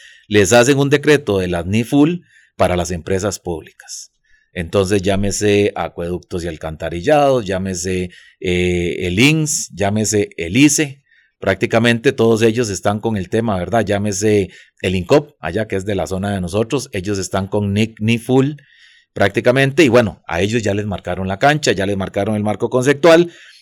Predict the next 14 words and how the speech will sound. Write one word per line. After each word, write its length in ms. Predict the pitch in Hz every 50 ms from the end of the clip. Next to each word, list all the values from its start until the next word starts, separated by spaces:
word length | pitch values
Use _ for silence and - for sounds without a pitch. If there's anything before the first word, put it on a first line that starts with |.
| _ _
y 140 | - 151 160
después 640 | 160 160 151 - - 170 165 170 160 - - - _ _ -
volvemos 580 | 95 95 90 87 110 113 127 139 143 139 - - _ -
al 280 | - 87 87 87 85 78
dos 240 | 78 87 85 78 82
mil 220 | 104 123 139 147
doce, 300 | 120 127 135 143 143 143
porque 240 | - 98 87 - 92
bueno, 240 | 92 110 120 113 98
ya 160 | 82 95 101
decíamos, 400 | 110 104 117 120 117 107 95 82
bueno, 240 | 98 117 123 120 98
ahora 180 | 98 104 104
sí, 300 | - - 127 135 156 147